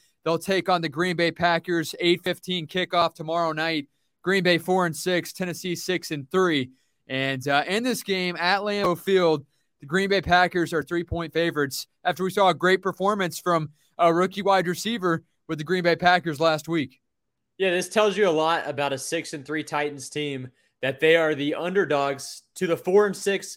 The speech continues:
Speaker 2: Packers, who just came off of a five-game losing streak, and they're the underdogs. I get that Lambeau, this game's in Lambeau Field, obviously plays a factor, but it shows that the Titans, they just, they don't have the offense to compete.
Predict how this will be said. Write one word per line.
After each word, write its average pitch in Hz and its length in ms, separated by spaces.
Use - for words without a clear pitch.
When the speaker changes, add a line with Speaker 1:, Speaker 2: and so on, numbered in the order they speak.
Speaker 2:
Packers, 170 540
who 156 100
just 160 220
came 180 180
off 175 160
of 160 80
a 139 80
five-game 170 640
losing 160 420
streak, 123 380
and 156 140
they're 185 140
the 170 120
underdogs. 147 440
I 143 80
get 170 340
that 156 300
Lambeau, 165 520
this 156 160
game's 175 260
in 160 80
Lambeau 160 420
Field, 156 220
obviously 151 380
plays 160 260
a 143 80
factor, 135 640
but 180 140
it 170 100
shows 196 300
that 190 80
the 180 80
Titans, 170 560
they 156 140
just, 135 280
they 156 140
don't 165 160
have 170 140
the 160 80
offense 160 380
to 147 100
compete. 180 480